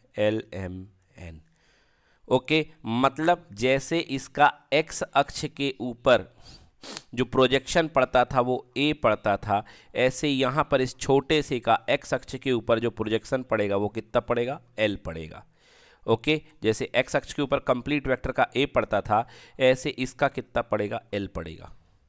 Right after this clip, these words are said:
ओके, अब चलिए cos अल्फा लगाते हैं। ओके, cos अल्फा equal to क्या होता है? यहाँ पर मैं लिखे देता हूँ cos अल्फा equal to, है ना, ल-, आधार बटे कर्ण, cos अल्फा equal to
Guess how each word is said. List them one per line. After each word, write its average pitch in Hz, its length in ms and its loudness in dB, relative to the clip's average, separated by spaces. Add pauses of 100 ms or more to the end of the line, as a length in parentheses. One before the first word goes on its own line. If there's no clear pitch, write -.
(500)
ओके, 123 220 0
अब - 280 -2
चलिए 151 260 2 (120)
cos 131 220 8
अल्फा 107 240 -2
लगाते 92 400 -4
हैं। 90 180 -14 (480)
ओके, 151 320 2 (220)
cos 139 220 10
अल्फा 156 240 2
equal 139 360 0
to 139 160 -2
क्या 131 120 4
होता 123 280 -2
है? 123 120 -2
यहाँ 113 200 -4
पर 113 200 -2
मैं 110 160 -4
लिखे 107 260 -4
देता 113 260 -4
हूँ 107 140 -6 (100)
cos 101 220 2
अल्फा 101 200 -4
equal 101 420 -2
to, 156 120 2 (540)
है 127 100 -4
ना, 143 220 2
ल-, 107 200 -4 (540)
आधार 123 440 6
बटे 117 260 -2
कर्ण, 87 320 -8 (260)
cos 135 440 6
अल्फा 117 400 0 (120)
equal 98 480 -4
to 127 80 -6